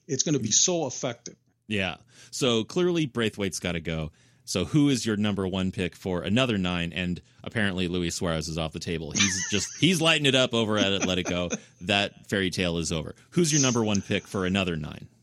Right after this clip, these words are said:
Speaker 1: Oh, dude, Brian, we had this question on the newsletter. And I remember Gabriel came back with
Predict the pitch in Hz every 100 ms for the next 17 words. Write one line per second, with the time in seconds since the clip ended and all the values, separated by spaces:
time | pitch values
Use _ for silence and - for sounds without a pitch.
0 | - 160 160 127 117 101 151 147 117 131
1 | 139 135 113 123 139 160 151 139 - 147
2 | 139 143 127 110 104 131 135 120 95 78
3 | 76 - 123 123 135 143 139 127 104 131
4 | 143 135 143 131 127 131 113 120 117 -
5 | 110 107 -